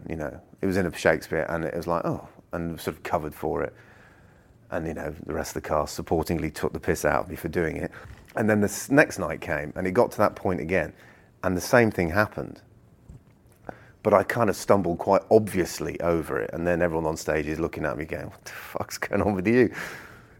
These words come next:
And bizarrely, it became a self-fulfilling prophecy. I started questioning everything. Do I know what's going on? Do I know what's coming next? By the end of the week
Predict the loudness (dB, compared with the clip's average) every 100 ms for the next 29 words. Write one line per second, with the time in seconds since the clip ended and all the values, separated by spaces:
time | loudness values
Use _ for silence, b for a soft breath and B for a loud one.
0 | B 0 0 -2 0 8 10 10 8 4
1 | 2 0 4 8 8 8 8 6 6 -2
2 | 0 0 2 0 0 -4 0 0 8 10
3 | 10 6 2 2 2 -2 -2 -2 -8 _
4 | _ 8 8 8 -2 -4 -6 -6 0 4
5 | 6 8 6 6 2 -2 -2 -2 0 2
6 | 4 4 2 0 0 4 2 2 0 -2
7 | -6 -2 2 0 0 -18 B B B B
8 | B 4 8 10 8 6 6 6 6 4
9 | -10